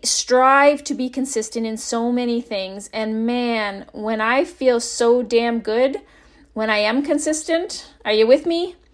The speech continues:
Do you ever get those days where you plan to a T your consistent workout routine and promise with all your heart to yourself that you are going to strength train consistently four days per week for the rest of your life?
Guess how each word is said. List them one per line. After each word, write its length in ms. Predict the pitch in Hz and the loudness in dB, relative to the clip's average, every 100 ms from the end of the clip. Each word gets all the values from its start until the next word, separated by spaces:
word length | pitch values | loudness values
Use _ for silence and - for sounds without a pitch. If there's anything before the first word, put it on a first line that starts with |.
| _ - _ _ - | _ -20 _ _ 0
Do 80 | 233 | 4
you 40 | |
ever 120 | 247 | 6
get 220 | 311 480 359 | 6 4 4
those 220 | 339 285 | 0 2
days 400 | 247 247 254 233 | 4 4 4 2
where 100 | 233 | 2
you 160 | 220 | 2
plan 680 | 220 - - 233 233 233 233 | -4 -8 -4 -2 0 0 -2
to 180 | - 233 | -2 -2
a 60 | 214 | -2
T 520 | - - - 269 247 | -4 -8 0 2 2
your 200 | 220 214 | 2 0
consistent 560 | 226 220 226 - 214 - | -2 -4 -4 -4 -8 -6
workout 340 | 208 240 233 | -4 -2 0
routine 580 | 233 233 247 247 240 240 | -2 -2 -2 0 -2 -2
and 180 | 214 220 | -6 -6
promise 480 | - 226 226 233 - | -2 0 2 0 -2
with 140 | 233 - | -8 0
all 220 | 226 240 | 4 4
your 180 | 240 240 | 4 2
heart 360 | 226 214 - - | 2 2 2 -2
to 100 | 233 | -2
yourself 600 | 220 - 196 202 214 - | -2 -2 0 0 0 -8
that 120 | 180 | -4
you 120 | 208 | -2
are 60 | 214 | 0
going 260 | 220 226 | 0 0
to 80 | 220 | -4
strength 420 | - - 311 311 | -4 0 0 0
train 380 | - 294 285 269 | -4 0 0 0
consistently 760 | 233 - 554 - 349 - 247 233 | -4 -2 -2 0 -6 -4 -2 -2
four 360 | - 392 415 | -2 0 0
days 300 | 359 320 311 | 0 -2 -2
per 160 | - 247 | 0 0
week 240 | 220 214 | 0 -4
for 140 | - 202 | -4 -2
the 100 | 190 | 0
rest 240 | 196 - | 0 -2
of 80 | 190 | -4
your 160 | 208 196 | 0 0
life? 460 | - - - - | -2 -8 -16 -20